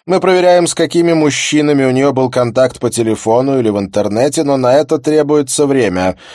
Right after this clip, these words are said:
и пока у нас нет свидетелей, мы должны установить собственную точку отсчета. Нам нужны гипотезы по поводу мотива.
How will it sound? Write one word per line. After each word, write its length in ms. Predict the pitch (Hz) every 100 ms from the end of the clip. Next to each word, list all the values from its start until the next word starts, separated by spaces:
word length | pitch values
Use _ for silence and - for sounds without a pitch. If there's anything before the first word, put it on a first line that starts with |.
| - -
и 140 | 110
пока 340 | - 120 127 135
у 80 | 135
нас 260 | 127 -
нет 280 | 113 117 92
свидетелей, 760 | - 95 92 170 190 85 71 - - -
мы 140 | 143
должны 340 | 185 190 170 196
установить 600 | 190 - 175 170 190 -
собственную 760 | - 151 175 - 190 196 202 190
точку 500 | - 147 - - 156
отсчета. 720 | 143 - 156 120 - 90 87 _ _ _ _ _
Нам 240 | 98 143 156
нужны 280 | 165 151
гипотезы 560 | 135 131 143 190 202 185
по 140 | 151
поводу 400 | 123 175 180 175
мотива. 580 | 170 165 - 143 113 104